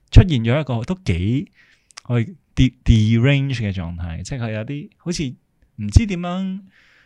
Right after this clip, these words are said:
辨認啲消息同信息咯，我覺得係，即係可能啊，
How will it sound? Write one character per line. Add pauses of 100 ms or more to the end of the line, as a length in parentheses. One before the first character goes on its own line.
(240)
辨
認
啲
消 (120)
息
同
信
息
咯， (120)
我
覺
得
係， (300)
即
係
可
能
啊，